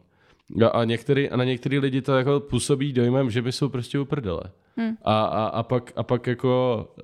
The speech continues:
Speaker 1: si říkají, jo, tak jsem mu stejně jedno, jako, tak na něj seru, tak ho prostě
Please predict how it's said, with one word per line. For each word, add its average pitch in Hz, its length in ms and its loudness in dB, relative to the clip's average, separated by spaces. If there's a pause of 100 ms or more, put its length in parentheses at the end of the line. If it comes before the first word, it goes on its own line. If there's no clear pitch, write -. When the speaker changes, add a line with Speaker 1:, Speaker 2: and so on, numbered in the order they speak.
(160)
Speaker 1:
si 113 180 2
říkají, 110 300 4 (340)
jo, 107 360 2
tak 107 220 -10 (340)
jsem 110 260 -4
mu 104 80 0
stejně 101 320 -2
jedno, 104 300 -2
jako, 98 380 -6
tak 95 260 -12
na 98 80 -8
něj 104 140 -4
seru, 104 500 -4
tak 90 160 -12
ho 92 80 -14
prostě 92 540 -8